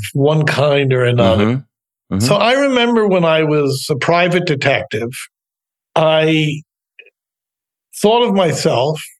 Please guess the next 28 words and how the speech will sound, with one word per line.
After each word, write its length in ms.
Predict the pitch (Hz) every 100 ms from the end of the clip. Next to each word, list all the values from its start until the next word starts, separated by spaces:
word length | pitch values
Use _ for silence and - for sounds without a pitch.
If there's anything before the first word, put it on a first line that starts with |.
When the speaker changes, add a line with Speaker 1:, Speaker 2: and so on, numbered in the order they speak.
| _ _ _ _
Speaker 1:
maybe 340 | 127 160 196 196
I 120 | 170
was 360 | 139 160 208
a 60 | 131
failed 540 | 120 - 156 151 160
filmmaker. 680 | 131 147 202 202 120 101 120
I 100 | 117
couldn't 260 | 107 170 170
get 160 | 156 127
money 320 | 135 147 143
to 80 | 127
make 180 | 131 127
a 60 | 127
third 280 | 147 143 139
film. 320 | 143 131 127
I'd 180 | 120 107
made 400 | 123 143 156 147
two. 540 | 185 180 131 160 208 - _ _ - -
Speaker 2:
Mm-hmm. 280 | 78 - 67 71
Speaker 1:
I 60 |
had 180 | 123 156
to 60 | 156
work 300 | 139 156 156
as 140 | 139
a 80 | 139
private 400 | 135 143 147 135
detective 560 | 135 117 165 202 175 143
in 200 | 139